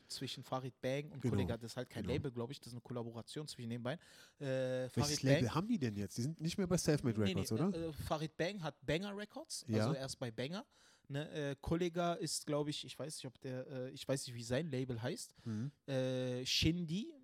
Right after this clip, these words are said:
Speaker 1: hat jetzt, äh, Friends with Money, glaub ich,
Speaker 2: Mhm.
Speaker 1: äh, hat ein neues Label gegründet. Aber das Thema ist ja folgender.
Speaker 2: Okay.
Speaker 1: Also Bushido war ja jahrelang mit, äh,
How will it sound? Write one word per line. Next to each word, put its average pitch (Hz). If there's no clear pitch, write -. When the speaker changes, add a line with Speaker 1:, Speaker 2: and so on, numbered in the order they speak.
Speaker 1:
hat 135
jetzt, -
äh, 131
Friends 147
with 127
Money, 143
glaub 185
ich, -
Speaker 2:
Mhm. 110
Speaker 1:
äh, 127
hat 123
ein -
neues 135
Label 147
gegründet. 151
Aber 131
das 135
Thema 170
ist -
ja 151
folgender. 123
Speaker 2:
Okay. 107
Speaker 1:
Also 135
Bushido 170
war 131
ja 131
jahrelang 123
mit, 110
äh, 110